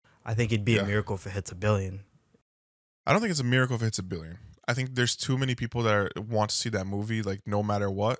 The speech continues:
Speaker 2: and the fact that they're just premiering it, uh, strictly in theaters is gonna help those numbers hit, uh, close to there. So I don't think, yeah, I don't think it'll be a problem, especially if all the major worldwide markets are open. It'll hit a billion.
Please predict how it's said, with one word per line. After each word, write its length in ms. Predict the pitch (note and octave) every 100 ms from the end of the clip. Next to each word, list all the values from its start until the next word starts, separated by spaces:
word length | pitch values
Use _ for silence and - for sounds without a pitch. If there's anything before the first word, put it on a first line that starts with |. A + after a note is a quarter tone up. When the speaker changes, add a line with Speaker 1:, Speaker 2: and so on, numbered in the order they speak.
| -
Speaker 2:
and 180 | G2+
the 60 | G2
fact 260 | - G#2+ -
that 120 | G#2+
they're 160 | G2+
just 320 | G2+ G2 - -
premiering 420 | G#2 G#2 G#2+ G#2+
it, 80 | - _ _ _ _ _ -
uh, 260 | G2+ F#2
strictly 420 | F#2+ - B2 A#2 A2
in 100 | G2
theaters 380 | G#2+ A2+ B2+ - - - - -
is 80 | A2+
gonna 180 | A2 G2
help 320 | G#2 G#2 -
those 200 | A2 A2
numbers 360 | A2 G#2 A2+ A2 -
hit, 180 | C3+ - _ _ _ _ -
uh, 220 | B2 G#2 G#2+ _ _ _ _
close 340 | - A#2 A#2
to 80 | -
there. 280 | A#2 A#2+ C#3+ _ _ _ _ _ _ _ _ _ -
So 160 | - A2+
I 40 |
don't 140 | A#2
think, 220 | A2+ G#2 -
yeah, 180 | F#2+ E2+
I 40 |
don't 120 | G2 A2
think 140 | A2+
it'll 120 | G2
be 100 | F#2+
a 40 | F#2
problem, 400 | - F#2 F2+ G2+ -
especially 440 | - - B2+ C#3+ C3
if 120 | A#2
all 240 | - A2 A2+
the 120 | A2
major 440 | G#2+ G#2 G#2+ G2+ A#2
worldwide 500 | A2 G#2 G#2 G2+ G2+
markets 400 | G2 G2 G#2 -
are 240 | F2+ F2+ -
open. 300 | - - A2
It'll 200 | F#2 F#2+
hit 200 | G#2 -
a 40 |
billion. 300 | F#2 D2+ D2+